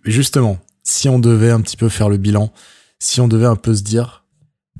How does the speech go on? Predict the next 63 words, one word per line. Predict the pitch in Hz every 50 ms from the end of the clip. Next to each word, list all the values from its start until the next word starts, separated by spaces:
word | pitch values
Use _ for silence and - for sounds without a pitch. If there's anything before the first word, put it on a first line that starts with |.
| - _ _
c'est | - - - - - - 123
quoi | 113 - - 131 131 135 151 151
les | 117 104
différences ? | 95 98 98 - - 98 78 - 78 - -
C'est | - - - -
quoi, | 101 - - 120 113
qu'est-ce, | - - - 117 - -
qu'est-ce | - - - 123 -
qui | - -
s'est | - - 101
passé ? | - 101 95 - -
Qu'est-ce | 87 - 123 117 -
qui | - - 107
a | 92
changé | 87 - - - 101 98 90 90 85 78 - -
par | - 87
rapport | 80 80 - 87
à | 85
l'année | 82 82
dernière ? | 87 90 90 82 -
Qu'est-ce | - 113 110 -
qui | - - 104
a | 90
bougé ? | 87 85 92 95 87 98 90
Alors | 80 76 87
évidemment, | 113 135 143 147 147 147 131 113 104 98
on | 92 90 90
finira | - - - 90 82 78 80 78
peu, | - - 82 80 78 78
probablement | - - 92 87 87 87 82 80
pas | - -
champion, | - - - - - - 87
on | 87 90 90 90 90
va | 85 80 76
peut-être | - - - 71 - _ - - -
même | 85 80 78
pas | - 76
finir | - - 90 76 -
sur | - 69
le | 69
podium, | - - 92 85 82 92 87
même | 90 82
pas | - 82
finir | - - 92 87 80
en | 78 78 80
Champions | 82 - 82 80 90 85 - -
League. | 92 95 95
Le | 90 87 87
championnat | 87 - - 92 85 - 104 98 98 95
est | 95
long, | 90 101 113 117 110
il | 104
va | 95 87
se | - -
passer | - 98 - 95
plein | - 98 92
de | 87
choses. | - 85 76
Mais | 80 80
on | 82 87 92
aura | 95 107 123
eu | 127 117 110
cette | - - 92 - -